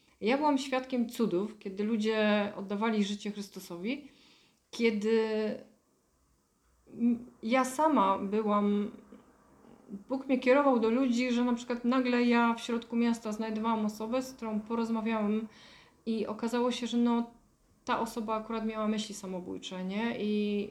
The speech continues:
zaczęła ze mną rozmawiać, opowiadała mi o swojej przeszłości, o swoich myślach. I ta osoba zaczęła pytać o Boga, zaczęła mnie kierować do tego kościoła i różne rzeczy się działy takie, które, mm,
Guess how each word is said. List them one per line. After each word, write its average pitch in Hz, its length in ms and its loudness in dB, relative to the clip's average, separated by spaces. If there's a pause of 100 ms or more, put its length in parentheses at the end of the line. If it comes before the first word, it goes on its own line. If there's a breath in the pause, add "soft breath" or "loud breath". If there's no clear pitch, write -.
(140)
zaczęła 220 400 -4
ze 214 100 -2
mną 214 180 2
rozmawiać, 190 720 -2
opowiadała 214 580 -2
mi 214 180 0
o 202 60 -4
swojej 220 300 -4
przeszłości, 190 460 -14
o 180 40 -12
swoich 220 360 -2
myślach. 202 380 -6 (920 loud breath)
I 220 100 -2
ta 233 180 0
osoba 233 680 0 (180)
zaczęła 233 500 -2
pytać 240 360 -6
o 208 80 -4
Boga, 208 360 -2
zaczęła 226 580 -2
mnie 220 320 -2
kierować 214 320 -4
do 214 100 -4
tego 214 240 -6
kościoła 214 640 -6
i 220 400 -10
różne 240 320 0
rzeczy 233 280 -6
się 214 160 -6
działy 220 320 -2
takie, 220 280 -10
które, 214 300 -8
mm, 208 200 0